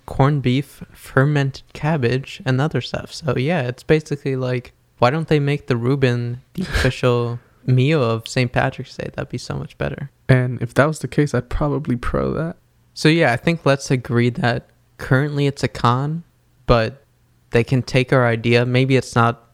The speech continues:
Speaker 1: a super original idea, but nonetheless, make a Reuben the actual meal of the day, and then we'll go over to the pro side. And it's not even a drastic change either.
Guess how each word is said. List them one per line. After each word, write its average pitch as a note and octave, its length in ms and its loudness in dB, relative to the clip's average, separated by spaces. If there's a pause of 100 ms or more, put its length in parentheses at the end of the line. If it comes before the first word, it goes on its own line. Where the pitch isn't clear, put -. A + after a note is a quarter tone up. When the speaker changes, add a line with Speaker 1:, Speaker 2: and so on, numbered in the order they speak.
(140)
Speaker 1:
a B2 60 -4
super B2 380 0
original A#2+ 380 -2
idea, A#2+ 480 0 (320)
but A2+ 160 2
nonetheless, A#2+ 800 0 (420)
make A#2+ 260 2
a A#2 140 0
Reuben A#2 680 0 (360)
the - 180 -4
actual A#2 720 -2 (180)
meal B2 300 2
of A#2 120 -6
the A#2 80 0
day, A#2 480 -2 (500)
and A#2 120 0
then A2 220 0
we'll A2+ 120 0
go A#2 180 0
over A2+ 240 -4
to - 120 -20
the - 100 -6
pro A2+ 220 -2
side. - 420 -6 (420)
And - 100 -2
it's - 120 -4
not E3+ 140 2
even C#3+ 180 0
a C3+ 260 0 (420)
drastic B2 520 0
change C3 440 -8
either. - 280 -8